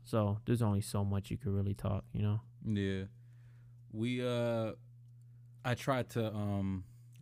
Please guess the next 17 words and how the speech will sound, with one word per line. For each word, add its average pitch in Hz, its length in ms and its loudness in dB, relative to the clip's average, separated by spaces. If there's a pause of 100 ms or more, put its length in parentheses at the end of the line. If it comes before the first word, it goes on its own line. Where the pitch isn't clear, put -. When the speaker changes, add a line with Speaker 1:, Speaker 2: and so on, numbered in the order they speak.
(200)
Speaker 2:
figure 107 320 2
out 98 300 2 (1000)
on 110 140 2
my 104 140 2
way 101 220 2
home, 101 260 0
I 101 60 -2
was, 98 140 -6 (200)
I 110 60 -2
was 107 100 -4
putting, 98 340 -4 (420)
putting 101 280 -4
air 104 140 -2
in 98 60 -2
my 101 100 -4
tire 104 360 -8 (800)
today, 107 340 -6